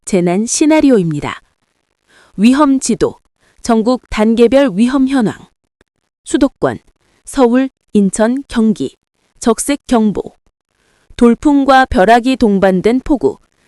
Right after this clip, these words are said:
지하차도, 반지하 침수 위험 극대화. 지하 공간 즉시 대피, 전자기기, 차량 이동 제한 필수.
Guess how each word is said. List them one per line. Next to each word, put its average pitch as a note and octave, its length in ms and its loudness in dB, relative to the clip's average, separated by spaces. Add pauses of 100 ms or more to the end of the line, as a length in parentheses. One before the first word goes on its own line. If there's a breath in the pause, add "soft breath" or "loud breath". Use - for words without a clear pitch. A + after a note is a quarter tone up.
(120)
지하차도, A3 640 0 (160)
반지하 A3 460 0
침수 C#4 480 -2
위험 A3 300 0
극대화. G#3 600 -4 (960)
지하 C#4+ 300 2
공간 C#4+ 400 2
즉시 C4+ 340 -2
대피, - 460 -2 (240)
전자기기, G#3 720 0
차량 C#4+ 460 -2
이동 G#3 300 0
제한 F3+ 340 -4
필수. - 420 -4